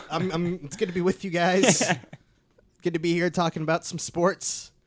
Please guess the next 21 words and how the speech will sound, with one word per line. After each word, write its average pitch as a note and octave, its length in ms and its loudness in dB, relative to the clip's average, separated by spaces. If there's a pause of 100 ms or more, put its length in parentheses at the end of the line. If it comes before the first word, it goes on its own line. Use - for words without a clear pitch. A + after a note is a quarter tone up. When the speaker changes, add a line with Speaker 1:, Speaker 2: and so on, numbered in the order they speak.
(640)
Speaker 1:
And, C#3+ 320 -6
uh, C#3+ 520 -4 (520)
I D3 80 -8
don't F3 100 0
know E3 100 4
if C#3+ 120 0
our D3 80 0
I B2+ 160 -6
M B2 120 -8
game A#2 160 -4
really A#2 160 -6
counts A#2 340 -10
as A2 60 -12
a - 20 -12
sport. G#2+ 340 -10
That's, A#2+ 180 -6
like, A2+ 140 -8
barely A2 280 -10
a D3 40 -10
sport, - 360 -14
man. G#2+ 280 -12